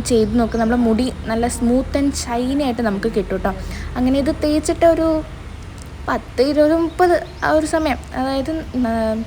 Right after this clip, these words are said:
കുറേ നേരം തേച്ച് നിൽക്കണമെന്നൊന്നും ഞാൻ പറയില്ല, കാരണം നീരിറങ്ങുന്നവരൊക്കെ കാണുന്നുണ്ടെങ്കിൽ അത് പ്രശ്നമാവും. അങ്ങനെ ഞാനത് തേച്ചിട്ടു, കുറച്ച് നേരം വെച്ചു കേട്ടോ. അത് കഴിഞ്ഞ്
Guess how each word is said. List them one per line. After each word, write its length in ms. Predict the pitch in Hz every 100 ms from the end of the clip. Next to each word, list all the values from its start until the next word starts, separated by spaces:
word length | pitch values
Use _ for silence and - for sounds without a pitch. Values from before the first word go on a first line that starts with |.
| -
കുറേ 160 | 226 240
നേരം 220 | 294 320 349
തേച്ച് 160 | 339 311 311
നിൽക്കണമെന്നൊന്നും 460 | 269 262 254 247
ഞാൻ 80 | 233 226
പറയില്ല, 300 | 202 196 214
കാരണം 260 | 220 214 226 226
നീരിറങ്ങുന്നവരൊക്കെ 880 | 233 247 247 240 240 240 240 254 240
കാണുന്നുണ്ടെങ്കിൽ 600 | 233 208 214 233 208 208 311 - - - - -
അത് 80 | 320
പ്രശ്നമാവും. 460 | 247 226 - 190 226 - - -
അങ്ങനെ 240 | 233 226 240 233
ഞാനത് 340 | 214 214 208 214 -
തേച്ചിട്ടു, 560 | 202 208 240 233 226 254
കുറച്ച് 220 | 233 220 226
നേരം 200 | 202 208 240
വെച്ചു 160 | 262 196
കേട്ടോ. 140 | 180 185 - - - - 302
അത് 120 | 320 320
കഴിഞ്ഞ് 320 | 277 254